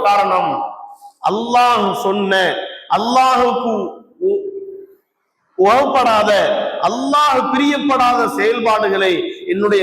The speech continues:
கிராமத்தார்கள், என்னுடைய ஊர்வாசிகள், என்னுடைய உறவினர்கள் செய்கிறார்கள், அதற்கு நான் ஒப்பாகவில்லை, அதற்கு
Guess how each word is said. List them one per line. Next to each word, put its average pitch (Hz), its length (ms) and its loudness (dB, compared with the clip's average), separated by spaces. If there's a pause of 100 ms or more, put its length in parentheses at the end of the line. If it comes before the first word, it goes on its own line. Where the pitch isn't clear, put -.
(120)
கிராமத்தார்கள், 190 760 2
என்னுடைய 175 260 0 (140)
ஊர்வாசிகள், 196 680 0 (340)
என்னுடைய 220 280 2 (100)
உறவினர்கள் 262 720 0
செய்கிறார்கள், 196 600 0 (360)
அதற்கு 214 420 0
நான் 180 220 4
ஒப்பாகவில்லை, 190 760 2 (360)
அதற்கு 262 300 2